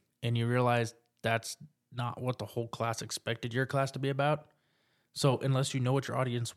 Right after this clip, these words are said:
wants, how do you know what to teach? I mean, you could be offering this, but maybe they need it altered just a little bit.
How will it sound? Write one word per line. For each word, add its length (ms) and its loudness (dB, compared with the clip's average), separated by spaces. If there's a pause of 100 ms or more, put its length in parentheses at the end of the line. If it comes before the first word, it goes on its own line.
wants, 560 0 (360)
how 160 -4
do 80 -2
you 80 0
know 440 0 (200)
what 160 -4
to 60 -12
teach? 400 -8 (500)
I 40 -6
mean, 80 0
you 80 -2
could 100 6
be 160 0 (160)
offering 560 2
this, 400 -2 (680)
but 100 0 (340)
maybe 320 0
they 160 4
need 220 2
it 220 -2
altered 460 -4
just 180 -4
a 40 -6
little 300 4
bit. 220 -8